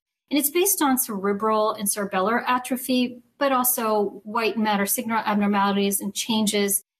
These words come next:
in some of the structures in the brain, including the basal ganglia and hippocampi. All of these regions in the brain are typically impacted in G M one gangliosidosis.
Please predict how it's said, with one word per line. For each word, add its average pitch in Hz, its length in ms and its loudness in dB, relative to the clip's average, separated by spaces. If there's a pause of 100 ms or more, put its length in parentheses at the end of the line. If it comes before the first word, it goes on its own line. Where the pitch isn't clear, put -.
(140)
in 220 100 -2
some 226 140 0
of 208 40 0
the 202 60 0
structures 196 480 -4
in 196 80 2
the 185 60 2
brain, 262 400 2
including 208 400 0
the 202 80 0
basal 202 360 -2
ganglia 190 640 0 (100)
and 196 120 0
hippocampi. 208 840 -2 (460)
All 285 260 4
of 262 260 0
these 226 300 0
regions 208 380 0
in 208 60 -10
the 202 100 -4
brain 202 380 2
are 196 120 -2
typically 214 640 -4
impacted 214 640 0
in 190 140 2
G 202 160 0
M 196 140 2
one 196 200 0
gangliosidosis. 277 920 2